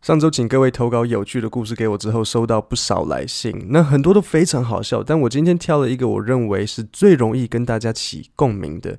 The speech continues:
我会先用中文讲一次，然后再用英文讲给你听。那这位听众他写说：我在邮局上班，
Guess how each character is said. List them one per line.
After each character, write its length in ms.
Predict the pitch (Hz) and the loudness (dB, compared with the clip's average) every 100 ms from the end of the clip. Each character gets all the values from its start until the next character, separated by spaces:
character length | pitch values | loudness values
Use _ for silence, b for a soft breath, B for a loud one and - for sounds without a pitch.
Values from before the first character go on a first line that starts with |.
| b b | b b
我 120 | - 160 | 2 4
会 60 | |
先 180 | 208 202 | 6 4
用 140 | 202 | 4
中 200 | 180 165 | 4 2
文 120 | 165 147 | 2 2
讲 240 | - 87 | -2 -6
一 60 | - | -8
次， 400 | - 139 110 - _ | -6 -4 -4 -6 _
然 160 | 113 117 | -4 -2
后 80 | |
再 140 | 123 127 | 0 0
用 120 | 127 - | 2 4
英 160 | 165 | 4
文 180 | 135 107 - | 4 0 -6
讲 160 | 101 98 | -10 -6
给 80 | |
你 120 | 98 90 | -8 -8
听。 280 | 107 95 - | -10 -10 -4
那 140 | 170 | -2
这 100 | 202 | 2
位 80 | 254 | 2
听 240 | 240 208 202 | 2 0 2
众 240 | 196 - - | 2 0 -4
他 120 | 139 | -4
写 280 | - - 90 | -2 -4 -4
说： 280 | 127 127 B B B - | -2 -4 B B B -2
我 100 | 170 | 4
在 100 | 247 | 6
邮 140 | 185 | 6
局 100 | 139 | 2
上 240 | 135 135 107 | 0 -2 -2
班， 340 | 107 104 | -2 -4